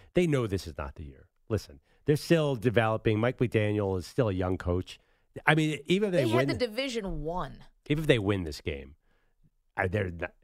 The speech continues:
Speaker 1: is there any way they're gonna beat Buffalo again?
Speaker 2: Oh, my
Speaker 1: And
Speaker 2: God. If they win this game, Tua's probably gonna get the biggest <laughs> contract in history. Imagine
Speaker 1: Yeah.
Speaker 2: what would the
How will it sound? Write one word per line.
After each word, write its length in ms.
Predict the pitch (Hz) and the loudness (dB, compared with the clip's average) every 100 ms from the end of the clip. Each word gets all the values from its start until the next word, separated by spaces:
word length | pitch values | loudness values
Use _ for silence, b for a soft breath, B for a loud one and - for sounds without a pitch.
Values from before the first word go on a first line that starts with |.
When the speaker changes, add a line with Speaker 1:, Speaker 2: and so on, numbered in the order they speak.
| - _ | -20 _
Speaker 1:
is 140 | 135 127 | -2 0
there 160 | 123 | 0
any 160 | 117 123 | 0 2
way 200 | 117 110 | 0 0
they're 140 | 104 | 0
gonna 160 | 101 92 | 0 -2
beat 440 | 92 90 90 78 | 0 -2 -2 -2
Buffalo 420 | - 110 110 101 95 | 2 2 2 0 -2
again? 380 | 92 95 95 | -2 -2 -2
Speaker 2:
Oh, 40 | 92 | -2
my 120 | 92 | -2
Speaker 1:
And 80 | 147 | -2
Speaker 2:
God. 100 | 151 | -4
If 100 | - | -6
they 100 | 139 | -6
win 180 | 160 180 | -6 -6
this 160 | 143 | -8
game, 280 | - 156 151 | -6 -6 -6
Tua's 320 | - 151 143 | -8 -8 -8
probably 300 | - 139 131 | -6 -6 -4
gonna 160 | 143 143 | -8 -8
get 140 | 139 | -8
the 60 | 156 | -8
biggest 280 | 147 139 - | -8 -8 -10
<laughs> 40 | |
contract 560 | 185 - - 175 165 175 | -12 -12 -6 -6 -6 -8
in 100 | 156 | -6
history. 480 | 156 170 - 95 117 | -6 -8 -8 -10 -4
Imagine 340 | 156 170 180 | -2 0 -2
Speaker 1:
Yeah. 40 | 170 | -2
Speaker 2:
what 180 | 170 | -2
would 240 | 165 151 | -2 -6
the 100 | - | -6